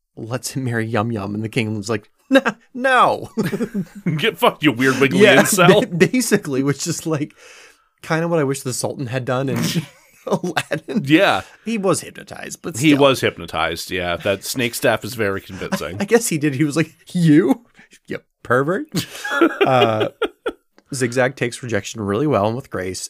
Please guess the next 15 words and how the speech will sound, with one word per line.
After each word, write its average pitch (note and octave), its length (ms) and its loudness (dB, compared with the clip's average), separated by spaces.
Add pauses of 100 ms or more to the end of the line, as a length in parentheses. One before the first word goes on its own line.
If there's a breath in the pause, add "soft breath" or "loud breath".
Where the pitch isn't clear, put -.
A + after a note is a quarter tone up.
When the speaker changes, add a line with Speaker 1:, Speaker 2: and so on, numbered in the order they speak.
Speaker 1:
and G#2+ 160 -6
defects G2+ 380 -8
to B2+ 100 -8
the A2 80 -4
one-eyed G2+ 280 -2
army. F#2+ 200 -2
<laughs> - 100 -4 (1600 loud breath)
Speaker 2:
You A#3 200 4
know, D#3+ 300 4 (140)
that G3 260 4
reasonable C3 500 0
thing A2 300 0
that A2 100 2
everyone G#2 420 0
does. G2 640 -4